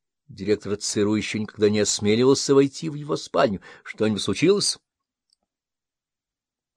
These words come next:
Николас Разиков распахнул дверь, шагнул вперёд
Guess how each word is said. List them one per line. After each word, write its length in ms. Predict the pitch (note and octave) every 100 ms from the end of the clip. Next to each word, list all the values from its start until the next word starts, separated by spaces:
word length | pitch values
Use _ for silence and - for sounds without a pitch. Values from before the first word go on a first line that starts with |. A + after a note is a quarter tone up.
| _ _ - _ -
Николас 580 | C#3+ C#3+ C#3+ C3 -
Разиков 540 | - B2+ A2+ A#2+ A#2 B2+
распахнул 460 | - D3+ A#2+ A2+
дверь, 360 | G2 G2 C3+ C3+
шагнул 420 | - A2+ A2 A#2+
вперёд 480 | - - G#2+ A#2